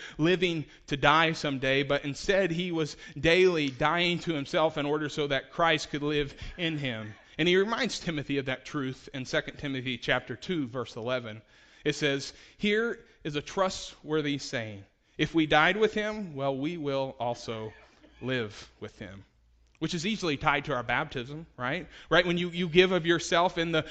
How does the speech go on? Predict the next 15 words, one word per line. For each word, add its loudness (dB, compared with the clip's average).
the 2
watery 4
grave 2
of, -6
of -2
baptism, 2
you 2
are 4
dying 2
to -4
yourself 2
and -2
you 0
are 0
being 0